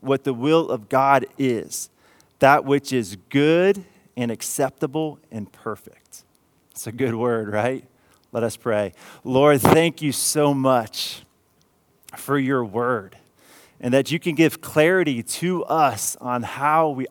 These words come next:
ought to live our lives, Lord. That you haven't left us alone in the dark, but you've given us light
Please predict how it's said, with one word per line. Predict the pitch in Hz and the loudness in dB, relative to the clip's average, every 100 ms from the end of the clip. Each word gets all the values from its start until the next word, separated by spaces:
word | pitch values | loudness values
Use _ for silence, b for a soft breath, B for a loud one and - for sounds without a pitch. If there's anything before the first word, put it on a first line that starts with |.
| - | -6
ought | 147 - | -6 -6
to | - | -8
live | 120 123 139 123 | -4 -2 -2 -4
our | 127 127 | -8 -6
lives, | 117 107 110 110 98 87 | -6 -6 -4 -6 -8 -14
Lord. | 98 104 - _ b b b b b b b | -16 -18 -20 _ b b b b b b b
That | - 131 | 0 2
you | 151 | 2
haven't | 170 160 147 - | 2 2 0 2
left | 143 147 - | 2 4 2
us | 147 - | -2 -2
alone | 127 117 135 151 | -4 0 0 0
in | 135 | -2
the | 120 | -2
dark, | 110 131 147 | 0 -2 0
but | 131 | -6
you've | 139 123 | -6 -4
given | 160 151 156 | -4 -2 -4
us | 135 - | -4 -4
light | 120 127 156 120 - - | -4 0 0 -2 -12 -16